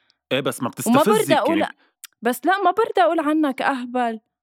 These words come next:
Speaker 1: ولكن هو عم، هو شو باسم مغنية أهبل؟ بقى منوجه له تحية. إنه الشخصية عمر هو حدا،
Speaker 2: فهمت
Speaker 1: يعني،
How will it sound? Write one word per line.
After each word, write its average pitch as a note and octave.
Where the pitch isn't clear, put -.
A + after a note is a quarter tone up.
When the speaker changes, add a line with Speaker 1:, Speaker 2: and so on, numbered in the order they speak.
Speaker 1:
ولكن G2+
هو D3
عم، G#3+
هو -
شو -
باسم A#2+
مغنية A2
أهبل؟ D3
بقى C3
منوجه A2
له D3+
تحية. D3
إنه A#2+
الشخصية D#3
عمر D#3+
هو E3
حدا، G3+
Speaker 2:
فهمت A#3
Speaker 1:
يعني، E3